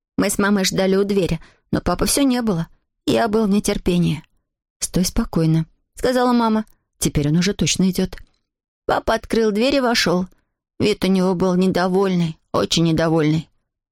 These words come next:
«Что за безобразие?» — закричал он. «Этот старый обжора Бледур ставит свою ржавую лоханку прямо перед нашим домом,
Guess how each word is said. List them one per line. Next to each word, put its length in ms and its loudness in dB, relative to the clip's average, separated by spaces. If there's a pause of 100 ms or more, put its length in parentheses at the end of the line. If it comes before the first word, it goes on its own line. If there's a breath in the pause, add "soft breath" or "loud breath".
«Что 500 0
за 100 0
безобразие?» — 800 0 (220)
закричал 600 0
он. 240 -2 (640)
«Этот 280 -2
старый 320 0
обжора 380 0
Бледур 440 0
ставит 340 0
свою 220 0
ржавую 380 0
лоханку 480 0
прямо 340 0
перед 160 0
нашим 380 0
домом, 340 0